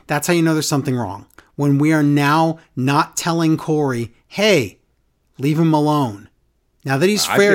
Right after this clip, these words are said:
Speaker 2: feel bad
Speaker 1: game,
Speaker 2: for Byron.
Speaker 1: Byron's just stuck in the middle in his Zorro
Speaker 2: Yeah.
Speaker 1: costume. So
Speaker 2: Byron has lost a lot of character because it's just not, it's just weird and uneven.
Speaker 1: It is. So, 'cause he can't be the kid anymore. He had to be, he had to grow up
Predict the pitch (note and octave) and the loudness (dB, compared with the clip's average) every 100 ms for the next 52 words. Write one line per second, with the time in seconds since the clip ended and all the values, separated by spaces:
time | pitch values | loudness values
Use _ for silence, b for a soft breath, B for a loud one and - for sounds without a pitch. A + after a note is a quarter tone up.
0 | F3+ G#3+ F#3 D#3 D3+ A2+ F2 F#2 C#2+ D2 | 2 2 2 0 -2 -6 -8 -8 -10 -20
1 | _ _ _ _ _ _ _ C3 E3+ A3 | _ _ _ _ _ _ _ -4 -2 -2
2 | - D3+ - E3+ D#3+ D3+ D3+ D#3 D3 C#3 | -2 -4 -2 -2 -2 -2 0 0 2 2
3 | B2+ A#2 D3+ D#3 G#2+ G#2 G2 G2 - G2 | 0 0 0 0 -2 -4 -6 -6 -10 -10
4 | F#2 _ _ b b b b b - C3+ | -12 _ _ b b b b b -2 -2
5 | A2+ B2 C#3+ G#3 E3+ A2 A2 A2+ A#2 A#2 | -2 -4 -4 -4 -8 -12 -6 -4 -4 -8
6 | G2+ G2+ F#2+ - G#2+ G#2+ F#2+ D#2+ D#2 E2 | -8 -8 -8 -10 -8 -8 -10 -16 -16 -16
7 | F2+ D#2+ - F2 - - - G2 - F#2 | -14 -16 -18 -20 -20 -20 -16 -16 -12 -14
8 | - G2 F2+ G2+ - G#2+ - F#2+ G#2 A2 | -14 -18 -18 -18 -18 -18 -16 -8 -4 -4
9 | G2+ F2+ F2 F#2+ F#2+ E2 D2+ C#2 - _ | -6 -10 -12 -10 -10 -12 -16 -20 -20 _
10 | B B B B B - - F3+ B2+ G#2+ | B B B B B -12 -2 0 0 -4
11 | - _ - - F#3+ - _ _ - E3+ | -12 _ -4 0 0 -2 _ _ -8 -4
12 | D#3+ G3 F3+ F3 D#3+ G#3 G#3 F3 A2+ A2+ | -2 0 0 -2 0 2 2 0 0 0
13 | C#3 C#3 D3+ D3 B2 E3 D3 D3 D#3+ F3+ | 0 0 0 -2 0 -2 0 2 2 4
14 | G3 - | 0 -2